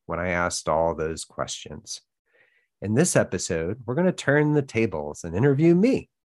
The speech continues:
about my thoughts around stepping down as host, new adventures in my career,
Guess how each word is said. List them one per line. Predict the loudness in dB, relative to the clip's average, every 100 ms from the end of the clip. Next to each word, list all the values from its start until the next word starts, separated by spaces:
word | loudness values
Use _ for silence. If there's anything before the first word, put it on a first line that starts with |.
| _ _ _
about | -6 -4 -4 -4
my | -2 -2
thoughts | 2 2 2 -2
around | -6 -6 -6
stepping | -6 0 0 2 0
down | 2 0
as | -2
host, | -2 -2 -2 -8 -14 -16 _ _ _ _ _
new | -6
adventures | -6 -4 -6 -2 -2 -2
in | -2
my | 0
career, | -2 0 4 4 4 0